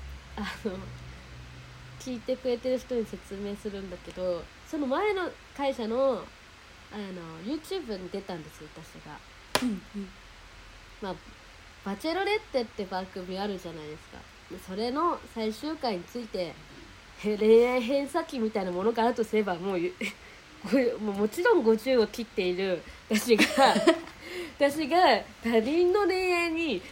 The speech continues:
Speaker 1: つべこべ言うというね、どういうオファーだよっていう。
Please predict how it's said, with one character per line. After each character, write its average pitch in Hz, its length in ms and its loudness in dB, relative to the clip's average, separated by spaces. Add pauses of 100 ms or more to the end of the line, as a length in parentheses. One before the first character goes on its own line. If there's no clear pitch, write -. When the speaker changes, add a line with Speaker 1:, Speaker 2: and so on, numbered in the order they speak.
(120)
Speaker 1:
つ 294 160 -2
べ 440 160 8
こ 294 180 6
べ 196 200 2
言 214 180 6
う 233 40 2
と - 140 -6
い 175 160 -2
う 165 80 -12
ね、 165 200 -10 (600)
ど 247 260 6
う 403 60 8
い 415 120 10
う 453 220 12
オ 440 40 8
フ 453 100 4
ァ 320 140 8
ー - 20 2
だ 214 120 4
よ 165 140 2
っ - 20 -8
て - 200 -14
い 143 120 -8
う。 170 40 -16